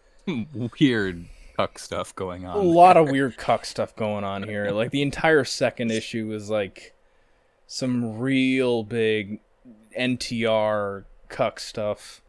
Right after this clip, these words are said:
Speaker 2: And, and again, there, there are some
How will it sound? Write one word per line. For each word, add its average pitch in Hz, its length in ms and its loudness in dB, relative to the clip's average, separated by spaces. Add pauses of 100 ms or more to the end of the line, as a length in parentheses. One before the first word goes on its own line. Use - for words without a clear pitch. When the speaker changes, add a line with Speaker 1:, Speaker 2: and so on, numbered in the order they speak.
(140)
Speaker 2:
And, 262 220 -2
and 233 280 4
again, 208 320 6
there, 175 240 6
there 170 280 6
are 175 60 4
some 170 1160 -2